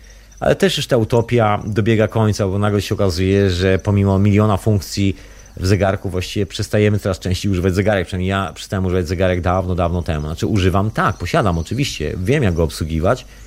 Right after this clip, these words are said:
ale moje życie nie odbywa się z zegarkiem w ręku. Przede wszystkim nie wstaję na zegarek. To jest taka elementarna zasada. Wstaję, jak mam coś do zrobienia, ale to mam coś do zrobienia. Okej, jeżeli nie wstaję, bo mam coś do zrobienia z ludźmi, którzy będą w konkretnej,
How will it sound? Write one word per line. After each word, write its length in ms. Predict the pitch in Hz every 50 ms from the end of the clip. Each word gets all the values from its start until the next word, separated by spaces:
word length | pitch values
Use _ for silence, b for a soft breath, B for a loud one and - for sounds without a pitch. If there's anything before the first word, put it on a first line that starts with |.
| B B B B B B -
ale 180 | - 90 92
moje 220 | 95 98 98 104 101
życie 240 | 101 101 - 123
nie 160 | 117 107 101 101
odbywa 300 | 87 87 87 73 82 82
się 160 | - - 107
z 60 | 95
zegarkiem 480 | 90 113 101 92 78 73 - 98 98 101
w 20 |
ręku. 380 | 127 147 123 95 - - - - B B B B B B B - - - - - - - - - - - - - -
Przede 180 | - - 90 85
wszystkim 360 | - - - 101 101 98 98 -
nie 140 | 110 107 104
wstaję 340 | - - - 107 101 90
na 120 | 80 78 76
zegarek. 420 | 71 85 76 78 69 67 69 67 - - - - -
To 60 | 85
jest 160 | 85 82 -
taka 420 | - 90 - - 87 85 85 82 92 -
elementarna 600 | 85 101 95 90 90 87 - 90 90 85 87 85
zasada. 460 | 87 87 - - 78 69 71 82 - B B B B B B -
Wstaję, 320 | - - - 120 117 127
jak 140 | 127 117 92
mam 200 | 117 113 113 110
coś 120 | - 117
do 120 | 104 107 101
zrobienia, 680 | 101 104 104 98 107 98 87 80 80 85 87 85 - -
ale 180 | 92 92 95
to 120 | 90 - 101
mam 140 | 98 92
coś 120 | 85 - 95
do 140 | 92 101 101
zrobienia. 500 | 104 113 110 135 131 110 92 76 - -
Okej, 360 | 82 95 - - 127 107 90
jeżeli 240 | 90 87 92 92 92
nie 80 | 92
wstaję, 320 | - - - 107 107 104 95
bo 40 |
mam 160 | 87 95 90 87
coś 140 | - 98
do 120 | 87 87 90
zrobienia 380 | 82 98 92 101 104 101 90
z 60 | 87 82
ludźmi, 400 | 101 101 90 76 82 85 85 85
którzy 180 | - 90 90
będą 280 | 82 101 98 95 95 85
w 40 | -
konkretnej, 580 | - 98 87 107 104 87 98 95 92 92 90